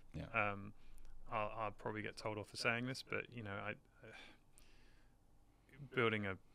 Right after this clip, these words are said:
Speaker 2: massive fiber network is not particularly, uh, interesting to most people. Um, if we didn't do it, somebody else probably would eventually.
Speaker 1: Mm.
Speaker 2: Um, you know, these, these things will emerge. I think where we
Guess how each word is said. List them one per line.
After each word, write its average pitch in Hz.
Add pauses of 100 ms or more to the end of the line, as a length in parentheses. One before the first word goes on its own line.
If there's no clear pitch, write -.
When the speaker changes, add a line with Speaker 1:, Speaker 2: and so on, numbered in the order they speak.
(140)
Speaker 2:
massive 107 (600)
fiber 101
network 110
is -
not 110 (240)
particularly, 107 (260)
uh, 110 (120)
interesting 117
to -
most 113
people. 123 (460)
Um, 101
if 120
we 113
didn't 110
do 110
it, 113
somebody 107
else 104
probably 104
would 110
eventually. 113
Speaker 1:
Mm. 85
Speaker 2:
Um, 107 (320)
you 120
know, 104
these, 107
these 110
things 110
will 104
emerge. 101 (520)
I -
think - (300)
where 107
we 104